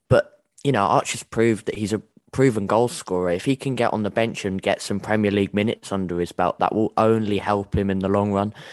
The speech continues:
Same as Chukwuemeka, Philogene Bidace. I think these players could cause some Premier League teams some trouble, and it gives us another option whilst our injuries are piling up by the day, it seems, as our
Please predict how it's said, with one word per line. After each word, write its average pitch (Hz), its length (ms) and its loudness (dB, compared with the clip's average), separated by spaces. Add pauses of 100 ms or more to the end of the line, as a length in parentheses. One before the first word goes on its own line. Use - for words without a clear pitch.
(120)
Same 123 300 2
as 110 100 -8
Chukwuemeka, 104 800 0
Philogene 104 540 0
Bidace. 104 480 0
I 120 80 0
think 175 220 -6
these 170 160 -2
players 139 360 2
could - 220 -14
cause 120 260 2
some 113 220 -2
Premier 117 300 0
League 110 160 2
teams 110 300 -2
some 110 120 -4
trouble, 131 420 2 (400)
and 123 420 -2 (200)
it - 180 -4
gives 156 300 2
us 101 340 0
another 113 400 2
option 127 460 0
whilst 127 540 2
our 113 320 4 (400)
injuries 101 580 0
are 95 300 2 (220)
piling 104 360 0
up - 160 -2
by 101 140 2
the 95 100 2
day, 98 300 2
it - 120 0
seems, 101 440 -2
as 95 120 -4
our 95 300 2